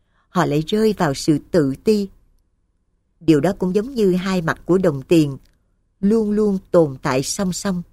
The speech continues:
Nếu bạn có thể ngẩng cao đầu sống một cách đường đường chính chính, khi ấy, học lực, nhan sắc, tài sản,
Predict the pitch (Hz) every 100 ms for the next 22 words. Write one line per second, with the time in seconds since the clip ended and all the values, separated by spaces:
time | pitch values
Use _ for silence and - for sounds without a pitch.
0 | _ _ _ _ _ _ _ _ _ _
1 | _ _ _ _ _ _ _ _ _ 214
2 | 233 277 185 143 156 - 220 214 185 165
3 | 247 233 214 196 175 147 - 233 277 -
4 | 285 - 175 170 151 151 156 143 - 233
5 | 302 - 226 311 370 _ _ _ _ _
6 | _ _ _ _ _ - 196 170 208 285
7 | - _ _ _ _ _ _ 180 - 156
8 | 220 - _ _ _ _ _ _ _ _
9 | 160 196 202 190 - 302 - _ _ _
10 | _ _ _ _ - 170 147 127 170 110
11 | 196